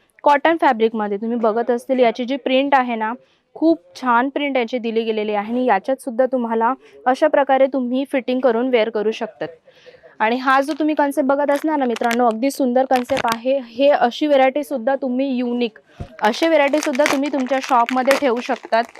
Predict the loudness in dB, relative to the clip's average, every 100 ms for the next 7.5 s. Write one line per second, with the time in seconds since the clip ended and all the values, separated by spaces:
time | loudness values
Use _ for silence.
0 | -16 -4 -2 0 0 2 2 0 0 0
1 | -2 0 0 2 2 2 -2 -2 -4 0
2 | -2 0 -4 -2 -8 -8 -4 -2 0 -2
3 | -2 -4 -10 -12 _ _ -4 -4 -4 -4
4 | -2 -2 -4 -4 -2 2 2 2 0 -2
5 | -2 0 -2 -4 -4 -4 -4 -6 -10 _
6 | _ -4 -2 0 -2 -2 0 0 0 -4
7 | -4 -6 -4 -2